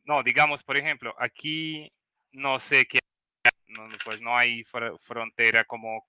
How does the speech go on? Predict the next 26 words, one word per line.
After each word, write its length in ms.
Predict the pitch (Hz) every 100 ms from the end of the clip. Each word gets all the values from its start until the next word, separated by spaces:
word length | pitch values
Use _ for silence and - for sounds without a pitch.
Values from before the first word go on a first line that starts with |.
| -
con 340 | 123 113 113
algún 320 | 113 117 120
otro 280 | 117 117 117
objeto. 480 | 117 - 120 - 101 _ - - _ _ _ _ _ _
Yo 200 | 110 127
puedo 340 | 139 147 151
dibujar, 840 | 143 139 135 123 127 123 123 113 - _ _ _ _ _ _
mm, 640 | 117 117 117 113 110 104 101 _ _ _ _ -
alguna 440 | 123 127 143 143
línea, 580 | 139 143 139 135 135 139 _ _ _ _ _ _ _ _ _ _ _ _ _ _
mm, 360 | 104 101 98 95
que 180 | - 127
sea 520 | 117 135 127 127 123
como 240 | 117 117 117
la 120 | 117
frontera 680 | - 120 117 127 123 123 123
de 320 | 120 117 117
localidad, 600 | 117 127 123 139 127 120 - _ _ _ _ _ _ _ _ _ _ _
pero 200 | 123 120
esta 200 | 123 131
línea 440 | 123 127 131 127 127
de 100 | 120
verdad 280 | 110 117 -
no 140 | 120
significa 540 | 117 113 110 117 104 104
nada, 520 | 110 110 101 101 107